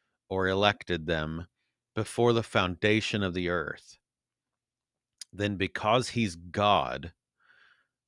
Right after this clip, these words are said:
there is no world that exists in which his, his will in that is not going to be carried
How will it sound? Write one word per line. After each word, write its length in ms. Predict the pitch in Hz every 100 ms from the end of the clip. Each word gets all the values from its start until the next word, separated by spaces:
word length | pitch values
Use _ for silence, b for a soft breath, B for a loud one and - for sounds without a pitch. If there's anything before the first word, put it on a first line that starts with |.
| -
there 280 | 101 101
is 280 | 95 90 85 -
no 500 | 98 92 101 110 117
world 840 | 120 107 101 110 110 104 87 87 82
that 140 | 95
exists 920 | 90 80 82 87 78 69 - - - _ _ _ _ _ _ _ -
in 200 | 95 90
which 480 | 87 87 - - - _ _ _ _ _ _ _ _ _ _
his, 440 | - 107 98 82 - _ -
his 300 | 101 98 87
will 480 | 85 95 95 90 85
in 200 | 85 80
that 260 | 76 73 -
is 200 | - -
not 320 | 90 85 87 - 92
going 400 | 90 80 80 78
to 100 | -
be 120 | 82 78
carried 460 | - 82 73 73